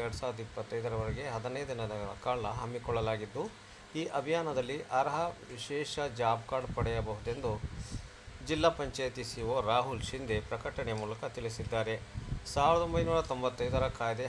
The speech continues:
ಹಾಗೂ ಎರಡು ಸಾ-, ಸಾವಿರದ ಒಂಬೈನೂರ ತೊಂಬತ್ತಾರರ ಕಾಯ್ದೆ ಒಂದರಂತೆ ಸಮಾನ ಅವಕಾಶ ಹಕ್ಕುಗಳ ರಕ್ಷಣೆ ಮತ್ತು ಪೂರ್ಣ ಸಹಭಾಗಿತ್ವ ಅಂಗವೈಕಲ್ಯ ಅಥವಾ ವಿವಿಧ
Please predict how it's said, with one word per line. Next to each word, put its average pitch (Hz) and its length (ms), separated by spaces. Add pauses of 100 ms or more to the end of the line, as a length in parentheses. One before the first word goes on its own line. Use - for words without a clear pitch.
ಹಾಗೂ 117 260
ಎರಡು 107 160
ಸಾ-, 123 180 (120)
ಸಾವಿರದ 117 280
ಒಂಬೈನೂರ 123 280 (100)
ತೊಂಬತ್ತಾರರ 120 640 (1120)
ಕಾಯ್ದೆ 135 340 (140)
ಒಂದರಂತೆ 123 500 (160)
ಸಮಾನ 131 400
ಅವಕಾಶ 117 380 (120)
ಹಕ್ಕುಗಳ 117 340 (120)
ರಕ್ಷಣೆ 123 360
ಮತ್ತು 110 160 (120)
ಪೂರ್ಣ 139 260 (140)
ಸಹಭಾಗಿತ್ವ 113 640 (140)
ಅಂಗವೈಕಲ್ಯ 113 640
ಅಥವಾ 110 220 (100)
ವಿವಿಧ 131 260